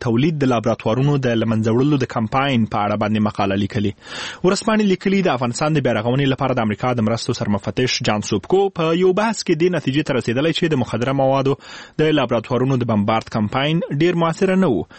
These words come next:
د ملیټري ټایمز په مقاله کې راغلي چې دغه کمپاین د طالبانو د تمویل د سرچینو په وچولو کې لازم مؤثریت نه دی لوبولی او امکانات احتمالاً بې ځایه لګېدلي. امریکا متحده ایالتونو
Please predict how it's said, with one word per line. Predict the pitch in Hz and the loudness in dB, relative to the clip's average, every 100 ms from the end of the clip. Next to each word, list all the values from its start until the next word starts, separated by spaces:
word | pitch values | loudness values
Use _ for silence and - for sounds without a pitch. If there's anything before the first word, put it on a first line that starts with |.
| - - | -20 -4
د | 170 175 | 0 2
ملیټري | 185 - 160 165 | 0 -2 -2 0
ټایمز | 156 151 - | 0 0 0
په | 139 | -2
مقاله | 120 120 127 | 0 0 0
کې | 135 113 | 0 0
راغلي | 131 131 | 0 0
چې | 117 104 | 0 -2
دغه | 104 | 0
کمپاین | 107 101 123 139 127 | -4 0 0 0 0
د | - | 0
طالبانو | 110 117 127 123 | -2 0 0 0
د | 117 | 0
تمویل | 110 120 139 | 0 2 2
د | 127 | 0
سرچینو | 107 - 120 127 - | -4 -2 0 0 2
په | 139 135 | 2 2
وچولو | 131 139 165 139 | 2 2 2 0
کې | - 123 | 0 0
لازم | 113 113 139 117 | 0 0 0 0
مؤثریت | 101 117 120 - 160 | -2 0 -2 0 2
نه | |
دی | 180 175 | 2 2
لوبولی | 165 165 160 156 156 | 2 2 2 0 0
او | 123 151 120 | 0 0 -2
امکانات | 117 117 135 147 - - | 0 0 0 -2 -4 -6
احتمالاً | 110 - 117 123 139 147 | -4 -2 0 0 0 0
بې | 143 151 160 | 2 2 2
ځایه | 131 101 | 0 0
لګېدلي. | 98 101 98 95 95 _ _ _ _ _ 165 | -2 -4 -4 -6 -6 _ _ _ _ _ 0
امریکا | 185 185 214 | 0 2 0
متحده | 202 165 175 | 0 0 0
ایالتونو | 160 135 120 151 | 2 0 0 -2